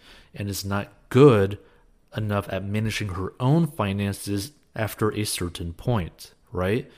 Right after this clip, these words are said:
And they're honest with themselves, and that's why he has to do something like that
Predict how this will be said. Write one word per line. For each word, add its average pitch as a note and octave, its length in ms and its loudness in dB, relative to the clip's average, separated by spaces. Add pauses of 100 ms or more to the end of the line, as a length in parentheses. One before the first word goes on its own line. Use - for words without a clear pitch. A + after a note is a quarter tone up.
(240)
And A#2 120 -4
they're A#2 220 0
honest D3+ 300 2
with - 100 -8
themselves, F#2+ 580 -2
and G#2+ 100 -10
that's G#2 220 -4
why G#2+ 120 0
he G#2 140 -4
has G2 240 -6
to G2 80 -6
do F#2 240 -6
something F#2 420 -6
like F#2+ 520 -2
that F2 340 -4